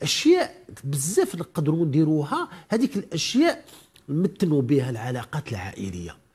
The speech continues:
ونعاودوا نتعارفوا، ونعاودوا تولي محطه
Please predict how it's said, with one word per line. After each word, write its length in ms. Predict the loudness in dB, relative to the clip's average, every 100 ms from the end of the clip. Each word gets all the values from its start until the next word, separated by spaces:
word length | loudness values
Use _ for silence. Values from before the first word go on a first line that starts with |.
| _ _
ونعاودوا 480 | -2 0 0 2 2
نتعارفوا، 600 | 0 -4 -4 -4 -6 -12 -12 _ _ _ -2
ونعاودوا 420 | -2 0 2 2
تولي 280 | 2 2 2
محطه 640 | 0 -6 -8 -2 0 0